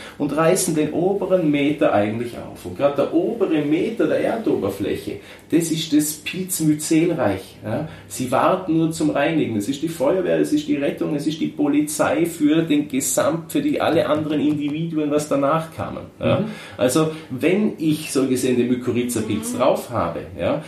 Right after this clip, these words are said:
Speaker 1: sammelt der mir im Boden Nahrung, äh, Wasser, Mineralstoffe, alles zusammen, <clears throat> lagert es bei sich ein und gibt es schrittweise der Pflanze ab, immer auf einem Niveau.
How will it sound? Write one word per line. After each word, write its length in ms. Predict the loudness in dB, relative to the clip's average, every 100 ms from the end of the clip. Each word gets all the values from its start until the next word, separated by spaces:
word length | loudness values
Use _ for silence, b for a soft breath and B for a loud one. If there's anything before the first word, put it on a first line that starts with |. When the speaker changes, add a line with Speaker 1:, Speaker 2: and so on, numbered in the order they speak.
| B
Speaker 1:
sammelt 480 | -2 0 2 0 2
der 200 | 4 4
mir 280 | 4 2 2
im 220 | 0 0
Boden 420 | 0 0 0 0
Nahrung, 760 | 0 0 -2 -2 0 2 2 0
äh, 280 | 0 0 0
Wasser, 560 | -2 -2 -2 0 2
Mineralstoffe, 760 | 2 2 -2 -2 -2 -4 -6 -2
alles 340 | 0 0 -4
zusammen, 640 | -6 -2 0 2 2 4 4
<clears throat> 0 |
lagert 400 | 4 2 0 -2
es 120 | -4
bei 140 | -4
sich 380 | -2 -2 -2 -2
ein 220 | -2 0
und 140 | 0 0
gibt 180 | -2
es 120 | -2 -2
schrittweise 720 | 0 -2 0 0 2 2 2
der 140 | 0
Pflanze 540 | -2 -2 -2 -2 -2
ab, 200 | 0 -2 0
immer 220 | 2 2
auf 140 | 2
einem 300 | 0 2 4
Niveau. 420 | 4 4 4 2